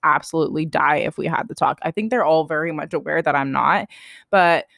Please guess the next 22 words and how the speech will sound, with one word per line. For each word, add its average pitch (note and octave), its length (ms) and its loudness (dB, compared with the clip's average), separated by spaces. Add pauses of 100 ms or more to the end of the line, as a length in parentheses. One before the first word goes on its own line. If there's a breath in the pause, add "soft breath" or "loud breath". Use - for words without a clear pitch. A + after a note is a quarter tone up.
(160 soft breath)
we G#3 120 -4
never B3 220 0
spoke F#3+ 300 -4
about F#3 260 0
sex. E3+ 320 -2
We F#3 60 -10
never F#3+ 160 -6
spoke E3+ 280 -6
about D#3+ 240 0
dating. D#3+ 440 -4
We D#3+ 80 -4
never E3 200 -4
spoke D#3+ 320 -4
about D#3 380 2
romantic D#3+ 560 -4
relationships. D#3 760 -6
We F3 60 -10
never D3+ 220 -6
spoke D#3+ 220 -8
about D#3+ 260 -2
sexual G3 400 2
relationships. D#3+ 640 0